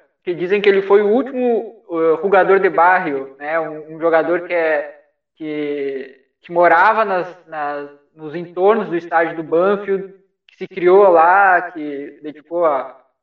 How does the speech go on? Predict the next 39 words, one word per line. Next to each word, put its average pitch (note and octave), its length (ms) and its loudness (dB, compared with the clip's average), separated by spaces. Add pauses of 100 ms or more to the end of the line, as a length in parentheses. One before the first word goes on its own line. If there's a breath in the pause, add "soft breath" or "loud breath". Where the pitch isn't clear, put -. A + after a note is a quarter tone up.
(180)
quase E3+ 280 0
toda F3 160 -2
a D#3+ 40 2
vida E3 220 -4
dele E3 360 0
a D3 60 0
jogar D3+ 220 -2
no D#3 120 -8
Banfield. F3+ 280 -2
Na E3 80 -8
verdade, D#3+ 320 2
ele F3+ 140 -2
sai, A3 400 0
ele E3+ 160 -8
sai G3 300 0
depois, G3+ 680 2
vai, F3 260 -2
vai E3+ 120 0
jogar F3 180 2
no F3 60 -6
Uruguai, F3 720 0 (380)
joga, E3 840 2
joga E3+ 220 -2
em F3+ 80 -8
outro F#3+ 180 -4
time F#3 140 -16
da F3+ 60 -2
Argentina, F3 320 -8
depois G3+ 240 -4
volta G3+ 640 0
e F#3 240 -10
termina F#3 460 -8
no, F#3 520 -8
no F#3+ 80 -6
Banfield. F3+ 500 -4
E E3 80 0
ele G3 180 4
era A#3 180 4
um G#3 360 -6